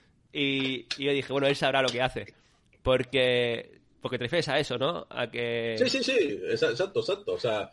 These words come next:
Speaker 2: e-, es posible que ya me haya metido en la pirámide estafal esta, que, por cierto, eh, después de haber metido, he metido unos setecientos pavos, ¿no? Y he decidido no meter más pasta.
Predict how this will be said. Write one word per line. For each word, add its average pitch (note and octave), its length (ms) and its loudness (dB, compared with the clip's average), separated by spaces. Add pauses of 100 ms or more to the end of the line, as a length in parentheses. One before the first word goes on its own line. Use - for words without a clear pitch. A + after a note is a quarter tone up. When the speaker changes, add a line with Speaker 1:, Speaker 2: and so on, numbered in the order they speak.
(560)
Speaker 2:
e-, D3 200 2
es D#3 100 2
posible F3+ 340 2
que C#3 80 4
ya C#3 100 2
me D3+ 100 2
haya D#3+ 100 4
metido D#3 340 2
en D3+ 120 2
la C#3 120 0
pirámide C#3 360 4
estafal C3 340 0
esta, - 340 -4 (380)
que, C3+ 80 2
por A#2+ 140 2
cierto, C3+ 580 0
eh, G#2+ 480 2
después A2 240 2
de F3+ 80 2
haber E3 140 2
metido, C#3 580 2
he B2 60 -2
metido D3+ 240 0
unos D#3+ 160 0
setecientos A2+ 500 -2
pavos, F2 280 -4
¿no? C3+ 120 -2
Y D3+ 100 0
he B2 40 2
decidido B2 360 2
no A#2 80 0
meter G2 220 0
más F#2 180 -4
pasta. E2+ 320 -12